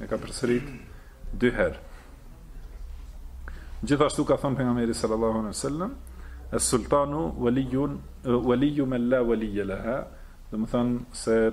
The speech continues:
pushtetari është përgjegjës për atë që s'ka përgjegjës. Do më thënë, nëse një gru-, kuptohet përgjegjësi bazë, themelor, është baba. Do më thënë, e, baba i gruas është ai çka pyetet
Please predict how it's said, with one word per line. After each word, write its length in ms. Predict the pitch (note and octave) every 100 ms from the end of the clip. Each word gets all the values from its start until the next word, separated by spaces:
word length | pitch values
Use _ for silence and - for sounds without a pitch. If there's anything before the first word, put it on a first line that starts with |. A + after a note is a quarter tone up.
| -
pushtetari 580 | A2 A2 G2 A#2+ A2 A2
është 180 | G#2+ - - - - - - -
përgjegjës 520 | G#2 G2 B2 A2+ A#2
për 120 | - A#2
atë 140 | A2+
që 80 | -
s'ka 260 | - B2 A2 G#2+ G#2 G#2
përgjegjës. 520 | G#2 G2+ F#2+ E2+ D#2+ - - - - - -
Do 60 | C#3+
më 60 | C#3+
thënë, 160 | E3+
nëse 160 | D#3 E3 D#3
një 60 | C#3
gru-, 260 | B2+ D#3+ - - - - - -
kuptohet 380 | - G3 F#3 F#3
përgjegjësi 720 | C#3 C#3+ E3+ E3+ D3+ C#3+ A#2+ C3+
bazë, 360 | B2+ C#3 D#3+ - - -
themelor, 560 | C3+ A2 F#2+ A2 D3+ - - - - - -
është 380 | B2 C#3+ - -
baba. 380 | A2+ A#2 E2 D2+ - - - - - -
Do 80 |
më 80 | G2
thënë, 380 | B2 A#2+ A#2 A2+
e, 200 | A2 G#2+ - - - - - -
baba 380 | - B2 A#2+ B2 B2+ B2 -
i 80 | A2
gruas 480 | G#2 A#2 B2+ B2+ -
është 280 | - - A#2+
ai 240 | B2 B2 B2 -
çka 220 | - A2 -
pyetet 540 | B2 B2 B2 A#2+ -